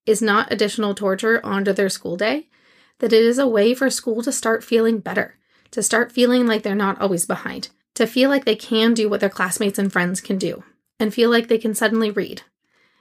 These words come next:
And we want them to be able to know that by naming the problem, you can find a solution. If you can, try to connect them with another child who has dyslexia so they don't feel so alone. Try to check out your local I D A branch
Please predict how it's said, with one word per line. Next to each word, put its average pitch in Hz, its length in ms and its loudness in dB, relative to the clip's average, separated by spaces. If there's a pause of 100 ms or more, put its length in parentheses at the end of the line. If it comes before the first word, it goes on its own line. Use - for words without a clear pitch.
(100)
And 226 80 -2
we 214 100 4
want 214 220 0
them 269 240 4
to - 100 -6
be 214 260 0
able 247 220 2
to 240 160 -2
know 208 360 2
that - 260 -2
by 202 140 2
naming 208 640 0
the 202 100 -6
problem, 240 560 0 (180)
you 233 160 2
can 233 160 0
find 202 200 0
a 196 40 0
solution. 180 680 -6 (680)
If 262 140 2
you 330 120 2
can, 254 520 -2 (180)
try 254 300 0
to 311 200 -2
connect 233 380 -4
them 277 160 2
with 262 120 2
another 254 380 2
child 214 300 -2
who 214 80 0
has 208 180 0
dyslexia 202 720 -2
so - 180 -4
they 285 80 2
don't 294 180 0
feel 294 180 0
so 277 200 0
alone. 254 440 -2 (320)
Try 254 240 0
to 339 120 -2
check - 240 -4
out 247 240 2
your 240 100 0
local 214 300 2
I 220 160 2
D 208 240 0
A 220 40 0
branch 254 360 0